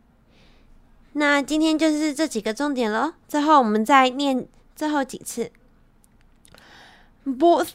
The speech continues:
talking and breathing has a mortal enemy, and that enemy is laughter, because what happens when you laugh is those same muscles start to contract very regularly.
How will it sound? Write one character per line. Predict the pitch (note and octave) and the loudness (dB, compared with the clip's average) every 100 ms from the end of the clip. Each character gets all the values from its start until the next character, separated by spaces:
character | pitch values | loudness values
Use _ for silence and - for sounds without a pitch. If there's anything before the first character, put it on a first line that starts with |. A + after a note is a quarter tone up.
| - | -8
talking | C#4 C#4 C#4+ D4 C#4+ C#4 | 0 2 2 -2 -2 -2
and | - C4+ D4 C#4 - | 0 0 0 -2 -6
breathing | C4 B3+ B3 A3+ | -6 -6 -6 -6
has | A3+ A#3 B3 | -6 -6 -4
a | |
mortal | A3+ C4 C#4 C#4+ C#4+ - | -2 0 -2 -2 -4 0
enemy, | C4+ B3+ G#3+ F#3+ G3 G3 _ _ _ _ _ _ | -2 -2 -4 -6 -10 -16 _ _ _ _ _ _
and | B3 A#3 | -4 0
that | B3 E3+ - - | 0 0 -2 -2
enemy | C4 D4+ D#4+ D#4+ - C4+ | 0 0 0 0 -2 -8
is | - - | -10 -4
laughter, | D4 D4 - - G#3 F#3+ - _ _ _ _ _ _ _ | 0 0 0 -12 -12 -12 -16 _ _ _ _ _ _ _
because | C4 C4 B3 - - | -6 -4 -4 -6 -10
what | C#4+ D#4 - - - | -4 -4 -4 -12 -6
happens | C#4+ C#4+ C4+ - - | -6 -4 -6 -6 -8
when | A#3+ A#3 | -6 -4
you | A3 | -2
laugh | A3+ G#3+ - - _ | -2 -2 -4 -18 _
is | A3 A3 - G3 | -12 -12 -12 -4
those | C4 C4 B3+ - _ _ _ | -2 -2 -4 -16 _ _ _
same | - - B3 B3 | -12 -6 -4 -2
muscles | B3+ C4 - G3+ - | -2 -4 -6 -12 -14
start | - B3 A#3+ - | -8 -4 -4 -6
to | - | -12
contract | - C4 A#3+ C#4+ - - - | -8 -6 -6 -6 -6 -6 -6
very | B3+ B3+ B3 | -4 -2 -2
regularly. | C4+ C#4 A3 G3+ F#3 F3 F3 F3+ | -2 -2 -4 -6 -6 -8 -12 -14